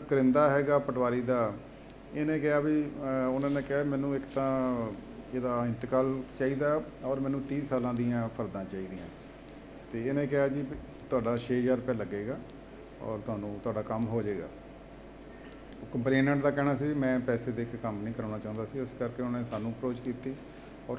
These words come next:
ਕੱਲ੍ਹ ਦੀ ਗੱਲ ਹੀ ਹੈ, ਕੱਲ੍ਹ ਕਿਤੇ ਉਹ ਗਿਆਰਾਂ ਤਰੀਕ ਨੂੰ ਉੱਥੇ ਗਿਆ ਸੀ, ਅੱਜ ਸਾਡੇ ਕੋਲ ਆ ਗਿਆ।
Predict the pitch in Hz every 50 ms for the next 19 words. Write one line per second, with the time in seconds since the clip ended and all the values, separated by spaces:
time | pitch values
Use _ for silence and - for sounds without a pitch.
0 | - - 147 156 165 165 185 175 165 143 131 120 127 120 127 147 180 190 - -
1 | - 135 143 151 160 156 156 147 131 143 143 143 139 139 139 139 139 135 127 120
2 | 113 120 117 117 120 120 117 123 127 127 120 123 123 120 120 - 123 113 104 98
3 | 101 104 104 - - 131 127 117 117 117 117 - 110 101 92 101 98 123 127 120
4 | 120 120 120 123 120